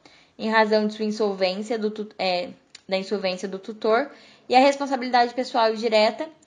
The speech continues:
quando não nomear um tutor. O exercício da tutela. Então, é um encargo temporário, é similar ao poder familiar. Ma-, é similar, mas não igual. Efetua-se sobre inspeção judicial e é temporária.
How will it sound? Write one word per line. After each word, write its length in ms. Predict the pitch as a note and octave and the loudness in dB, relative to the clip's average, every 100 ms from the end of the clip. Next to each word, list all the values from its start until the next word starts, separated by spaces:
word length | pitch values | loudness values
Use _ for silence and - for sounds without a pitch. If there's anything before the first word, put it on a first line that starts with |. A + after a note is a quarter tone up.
| _ | _
quando 280 | - B3+ C4+ | -2 0 0
não 380 | B3+ B3 D4 E4 | 2 2 2 -4
nomear 440 | A#3+ B3 A#3+ A3+ A3+ | -4 -2 2 2 0
um 80 | |
tutor. 440 | A#3 C4 A#3 E3 - _ _ _ | -6 -4 -2 -2 -4 _ _ _
O 100 | - | 2
exercício 580 | C4 C#4 C#4+ C#4 D4+ D#4 | 4 4 0 0 -2 0
da 140 | C#4+ C#4+ | 0 0
tutela. 640 | D#4+ D#4+ A3 E3+ D#3+ F#3 - | -2 0 4 4 2 -6 -4
Então, 240 | G#3+ B3+ - | 0 0 2
é 100 | B3 | 0
um 80 | |
encargo 360 | B3+ B3+ A3+ G#3+ | 2 4 2 2
temporário, 760 | G#3+ G#3 A3 F#3 F3+ G3 C4+ C#4 - _ _ | -2 0 2 4 4 2 -2 -10 -20 _ _
é 80 | G#3+ | -4
similar 460 | C#4 C4+ B3+ A#3+ | -2 0 2 2
ao 80 | C4+ C4 _ - | 0 -4 _ -6
poder 220 | - B3+ | -4 -2
familiar. 560 | B3+ B3 C4+ G#3 F3 - _ _ _ _ _ _ _ | -4 -4 0 0 -2 -10 _ _ _ _ _ _ _
Ma-, 280 | - G3 F3+ | -8 -6 -4
é 140 | - F#3+ | -2 -4
similar, 640 | - D4+ D4 A#3 C4+ D#4+ | -2 -2 2 4 2 0
mas 200 | A#3+ A3+ | -2 -2
não 160 | A3+ C4+ | -2 -4
igual. 420 | D4 G3+ F3+ - _ _ _ _ _ _ _ | 0 -2 -2 -10 _ _ _ _ _ _ _
Efetua-se 500 | G#3 G#3+ G#3+ A#3+ B3 | -10 -10 -4 -4 -4
sobre 420 | A#3 B3 A3 G#3+ | 0 0 0 -4
inspeção 460 | A3+ G#3+ A#3+ A#3 G#3+ | -6 -4 -4 -2 -2
judicial 720 | A3+ G#3+ - G#3+ F#3+ G#3 D#4 - | -4 -6 -2 2 4 4 0 -2
e 80 | A3 | -2
é 80 | |
temporária. 760 | A3+ A3 A3 G3 F3+ F3+ A#3 | 0 -2 0 0 0 -2 -2